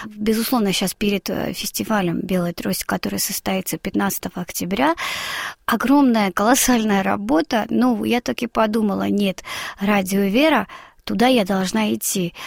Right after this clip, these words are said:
Несмотря на то, что, э, после этого я бегу на студию, э, писать, э, песню, э, и, и в это время всегда лучше,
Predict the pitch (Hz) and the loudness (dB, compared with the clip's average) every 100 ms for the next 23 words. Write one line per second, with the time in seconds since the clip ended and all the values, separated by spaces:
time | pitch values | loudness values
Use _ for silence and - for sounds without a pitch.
0 | - - 226 254 254 247 254 240 - 220 | -14 -6 0 2 4 2 2 -2 -2 0
1 | 214 208 208 208 - 214 214 220 220 - | 2 2 0 -2 -6 -6 -6 -4 -4 0
2 | 226 220 196 190 190 196 208 196 220 202 | 0 0 0 -2 0 0 -2 -2 0 2
3 | 185 180 - - - - - 226 - 254 | 0 -2 -8 -20 -20 -20 -12 -8 -4 2
4 | 285 269 196 175 - - - - - 190 | 4 4 2 0 -6 -20 -20 -8 -4 -4
5 | - 208 - 254 285 - 214 - 196 185 | -2 -2 0 2 2 -2 -4 -2 0 0
6 | 180 170 - - 208 180 - 175 180 - | 0 -2 -4 -2 0 0 -2 -2 -4 -8
7 | - - - - - - 185 185 - - | -14 -12 -14 -14 -8 -4 -2 -2 -2 -2
8 | 208 208 220 233 220 - 208 226 208 185 | -2 0 2 4 2 0 0 2 2 0
9 | - 202 214 220 214 - 185 | -2 0 0 2 0 -2 -2